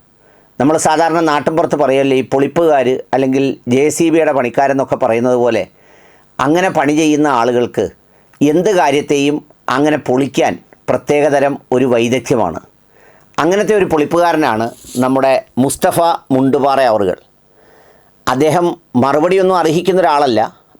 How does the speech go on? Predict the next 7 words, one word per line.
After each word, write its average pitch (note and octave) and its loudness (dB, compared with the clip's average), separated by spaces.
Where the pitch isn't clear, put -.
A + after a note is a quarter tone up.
പക്ഷേ D3 0
നമ്മുടെ C#3+ 0
സുരേന്ദ്രണ്ണൻ F3+ 0
അടക്കമുള്ള E3 0
ആളുകൾ C#3+ 2
സന്തോഷത്തോടെ D#3 0
"കിട്ടിപ്പോയി, C#3+ -2